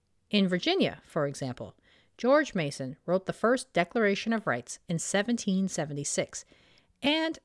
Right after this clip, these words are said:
as he was writing the draft of the Declaration of Independence, Thomas Jefferson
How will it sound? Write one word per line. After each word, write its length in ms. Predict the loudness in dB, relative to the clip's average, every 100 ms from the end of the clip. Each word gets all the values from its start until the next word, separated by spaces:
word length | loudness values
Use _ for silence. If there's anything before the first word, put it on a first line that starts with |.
| _
as 180 | -4 -4
he 260 | -4 -2 0
was 200 | 0 2
writing 380 | 2 2 0
the 80 | -2
draft 340 | 2 2 2 -4
of 80 |
the 60 | -2
Declaration 600 | -2 0 -2 -2 -4 -6
of 100 | -6
Independence, 640 | -6 -4 0 0 -2 -6 -14 _ _ -20
Thomas 420 | -2 0 0 0
Jefferson 540 | 0 0 -2 -4 -6